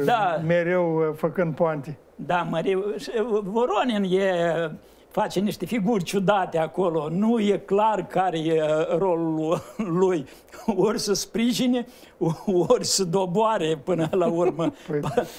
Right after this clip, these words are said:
Speaker 2: din
Speaker 1: Partidul
Speaker 2: start era foarte
Speaker 1: <laughs> Parcă un fel de
Speaker 2: circumspect.
Speaker 1: cal troian acolo
Speaker 2: Da.
Speaker 1: <laughs> în, în, în Partidul Socialiștilor. De-, și, deci, e, e natural, într-un fel, e firesc ca domnul Ceban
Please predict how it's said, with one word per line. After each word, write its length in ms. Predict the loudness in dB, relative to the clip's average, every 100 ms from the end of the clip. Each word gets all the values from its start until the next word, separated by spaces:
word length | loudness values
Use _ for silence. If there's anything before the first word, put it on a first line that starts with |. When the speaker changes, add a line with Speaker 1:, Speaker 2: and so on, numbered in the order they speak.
| -2
Speaker 2:
din 100 | 0
Speaker 1:
Partidul 380 | 0 0 2 2
Speaker 2:
start 220 | 2 0
era 240 | 0 2 0
foarte 460 | 0 0 0 -6 -2
Speaker 1:
<laughs> 40 |
Parcă 240 | -2 0 0
un 100 | 0
fel 140 | 2
de 60 | 2
Speaker 2:
circumspect. 200 | 0 -4
Speaker 1:
cal 360 | 0 2 2 -2 -2
troian 580 | -2 2 2 2 0 -2
acolo 320 | 0 0 0 -2 -2
Speaker 2:
Da. 220 | -2 -2 -2
Speaker 1:
<laughs> 140 | -2
în, 240 | 0 0 -2 -4 -6
în, 240 | -6 -6 -8 -6
în 180 | -6 -4
Partidul 580 | -4 -2 -2 -4 -4 -8
Socialiștilor. 1000 | -10 -8 -6 -2 -2 -4 -4 -2 -2 -4 -18 -20 -20 -20 -20 -20 -12
De-, 480 | 0 2 2 0 -4 -12 -20 -20 -20 -20 -20 -20
și, 340 | -6 0 0 0 -4 -20 -6
deci, 240 | -4 -4
e, 560 | -2 4 4 4 2 2
e 40 |
natural, 520 | 2 0 2 2 2 0
într-un 260 | 0 -2
fel, 200 | 0 2
e 100 | 2
firesc 580 | 0 0 2 2 0 -6
ca 520 | -2 0 0 -2 -4 -10 -8 -2
domnul 320 | -2 -2 -4
Ceban 680 | -4 -2 0 0 2 0